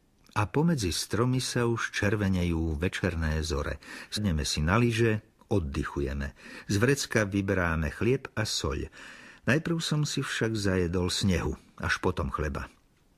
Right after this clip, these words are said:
A chlieb sa mi zdal byť taký chutný, aký som ešte v živote nejedol. Čo chvíľa sa začalo zmákať. Opýtal som sa Demiana, či je ďaleko do dediny. "Bude to zo dvanásť vierst.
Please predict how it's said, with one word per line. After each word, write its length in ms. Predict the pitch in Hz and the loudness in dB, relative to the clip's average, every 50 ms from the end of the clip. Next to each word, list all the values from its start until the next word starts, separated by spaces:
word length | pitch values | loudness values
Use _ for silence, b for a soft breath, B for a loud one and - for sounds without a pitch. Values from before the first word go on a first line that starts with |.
| - - | -4 -2
A 160 | 90 87 78 | 0 0 0
chlieb 400 | - - - 87 90 87 87 - | 0 -2 0 2 2 2 0 0
sa 240 | - - - 87 82 | -4 -2 0 0 0
mi 80 | 82 | 0
zdal 400 | 82 85 90 85 82 80 80 78 | 0 -2 -2 0 0 0 0 0
byť 320 | 78 76 - - - - - | 0 -2 -4 -4 -8 -2 -2
taký 320 | 113 117 - - 113 110 | -2 -2 0 0 0 0
chutný, 640 | - - 95 - - - 90 87 85 87 87 82 B B B B B B | 0 -2 -4 -4 -2 -2 0 2 2 2 0 0 B B B B B B
aký 320 | 127 131 - - 110 101 | 0 2 2 2 0 2
som 160 | - 113 95 | 2 2 2
ešte 320 | 95 - - - - 80 76 | 2 0 0 0 0 0 0
v 80 | 82 | 0
živote 480 | 85 87 101 104 98 82 - - 71 71 | 0 0 2 2 2 0 0 0 -2 0
nejedol. 640 | 69 69 67 64 65 67 - - - - - - B B B B B B B B B B B B B - | 0 0 -2 -2 -4 -4 -4 -6 -6 -6 -8 -12 B B B B B B B B B B B B B 0
Čo 160 | - 170 - | 0 0 2
chvíľa 480 | - 123 101 101 101 101 107 123 131 | 4 4 4 6 4 4 4 2 2
sa 240 | - - - 135 127 | 0 0 0 0 0
začalo 420 | 113 110 101 - - 104 92 92 92 90 | 2 0 -2 0 0 0 0 0 0 0
zmákať. 720 | 90 78 67 65 65 - - - - - - - - - - - - | 0 -2 -2 -2 -4 -6 -6 -8 -8 -6 -8 -12 -12 -14 -18 -16 -4
Opýtal 480 | - 113 104 - 104 98 - - 95 92 | -2 -2 0 2 0 0 2 0 0 0
som 240 | - - 87 85 - | 0 0 -2 -2 0
sa 160 | - 76 71 | -2 -2 0
Demiana, 640 | 82 85 90 87 87 85 82 82 78 80 82 - - - | 0 2 2 2 2 2 2 2 2 2 0 -2 -6 -8
či 240 | - - 101 95 92 | 0 2 4 4 4
je 80 | 92 92 | 2 2
ďaleko 480 | 101 98 92 90 82 - - - 85 | 2 2 2 2 2 0 -2 -2 -2
do 160 | 80 82 90 92 | -2 0 -2 0
dediny. 480 | 101 92 80 78 80 69 65 62 - - B B B B B B B B B B B 175 | 0 0 0 0 -2 -2 -2 -4 -6 -10 B B B B B B B B B B B 2
"Bude 240 | 175 180 175 151 135 | 4 4 6 6 4
to 220 | - - 139 127 107 | 4 2 2 2 4
zo 160 | 123 123 117 | 2 2 2
dvanásť 540 | 107 104 113 113 117 113 113 113 110 98 104 | 2 2 2 2 4 2 2 2 0 0 0
vierst. 560 | 113 117 113 107 98 87 - - - - - | 0 2 2 2 2 0 -2 -4 -4 -6 -10